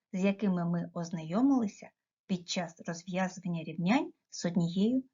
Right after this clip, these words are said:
змінною. Пригадаємо. Перша властивість.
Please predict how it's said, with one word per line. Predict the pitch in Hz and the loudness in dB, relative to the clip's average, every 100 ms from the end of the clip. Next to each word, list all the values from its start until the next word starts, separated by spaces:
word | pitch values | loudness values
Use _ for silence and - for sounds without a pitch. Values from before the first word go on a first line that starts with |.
| _ | _
змінною. | - 180 170 156 143 185 - _ _ _ | -2 0 2 -2 -6 -10 -16 _ _ _
Пригадаємо. | - 349 415 330 190 165 156 160 _ _ _ _ _ _ _ _ _ _ _ _ _ | 2 4 6 6 4 4 -4 -8 _ _ _ _ _ _ _ _ _ _ _ _ _
Перша | 311 311 - 254 | 12 12 10 -2
властивість. | 240 233 - 233 220 202 - _ | -2 -6 -6 -6 -4 -6 -12 _